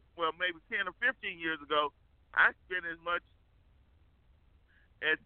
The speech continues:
seven thousand on my parents' funeral. And so I know that the funerals can be extremely high, and to give somebody one dollar toward a funeral is just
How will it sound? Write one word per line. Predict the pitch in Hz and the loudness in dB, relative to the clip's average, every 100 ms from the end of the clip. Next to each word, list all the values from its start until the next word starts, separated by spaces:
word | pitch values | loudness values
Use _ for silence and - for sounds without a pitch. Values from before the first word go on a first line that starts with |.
| - | 2
seven | 220 233 202 190 | 4 4 0 4
thousand | 175 170 160 160 | 8 8 4 2
on | 156 | 0
my | 160 185 208 196 _ _ 190 | 4 6 6 4 _ _ 2
parents' | 175 151 147 - | 6 6 4 -2
funeral. | 170 143 101 - _ _ _ _ - | -6 -6 -8 -16 _ _ _ _ -2
And | 180 196 240 | -2 -2 -4
so | 208 202 _ _ _ | -4 -6 _ _ _
I | 139 220 208 214 | 2 2 2 0
know | 262 240 | 0 0
that | 180 _ - | -4 _ -12
the | 175 175 165 _ | -10 -10 -16 _
funerals | 220 214 185 165 - | -10 -8 -8 -10 -10
can | 175 175 | -10 -6
be | |
extremely | 170 - - 202 175 170 | -8 -10 -6 -6 0 2
high, | 214 196 147 - _ _ _ | 6 6 4 0 _ _ _
and | 190 202 | -6 -6
to | 190 | -4
give | 269 254 254 | -2 -2 0
somebody | 214 196 180 170 165 151 _ _ 151 | 2 6 6 6 2 -8 _ _ -10
one | 196 214 190 170 | 0 0 2 4
dollar | 190 165 151 - | 6 4 0 -8
toward | 180 185 175 160 | -6 -2 0 0
a | 147 _ | -4 _
funeral | 220 220 160 139 127 _ _ _ 170 | -4 -4 -4 -8 -12 _ _ _ -4
is | 180 | -2
just | 190 180 | 4 4